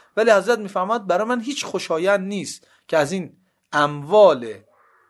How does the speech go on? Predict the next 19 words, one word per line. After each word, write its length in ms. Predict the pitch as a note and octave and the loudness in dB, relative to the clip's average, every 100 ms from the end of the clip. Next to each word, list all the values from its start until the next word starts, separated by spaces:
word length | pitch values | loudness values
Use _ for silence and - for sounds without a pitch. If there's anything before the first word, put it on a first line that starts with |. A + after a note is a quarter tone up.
| _ _ _ _ _ _ C3 | _ _ _ _ _ _ -6
مردم 1000 | D3 D#3 D#3 D3+ C#3+ G3+ B3 C#4+ C4+ - _ _ _ F3+ | 2 4 4 2 -2 0 2 2 -2 -14 _ _ _ 2
بخوام 400 | B3 A3 E3 D3 | 4 2 -2 -2
برای 600 | D#3+ F#3 G#3+ D#3+ C3+ G#2 _ _ _ | -2 0 -2 -2 -8 -12 _ _ _
ورثهٔ 540 | B2+ E3 F#3 F#3+ C#4+ C4+ | -4 0 2 0 -2 -4
خودم 240 | B3+ B3+ | -2 -4
مال 240 | A#3+ A#3 G#3+ | -2 -4 -4
حلالی 380 | D#3+ C#3 A2 | -6 -6 -8
بذارم، 440 | F#2+ F#2 G#2 G2+ _ _ _ _ _ _ _ | -14 -20 -20 -20 _ _ _ _ _ _ _
چون 120 | D3 | 0
برای 180 | E3 E3+ | 2 6
ورثه 380 | E3 E3 G#3+ G3+ - _ _ | 4 4 -2 -10 -14 _ _
تقریباً 460 | D3 D3 E3 F3+ A3+ | -12 -10 -6 -2 -2
می‌شه 220 | F#3+ G#3+ | -4 -8
گفت 120 | G#3 | -4
مال 200 | G#3 G#3 | -2 -2
حلالی 320 | D#3 E3+ G3 | -2 -2 -4
خبر 360 | - C#3+ C#3 C3 | -4 -6 -6 -6
نداشته 320 | A#2+ A2+ - | -10 -14 -18
باشن. 340 | G#2+ G2+ - | -18 -20 -20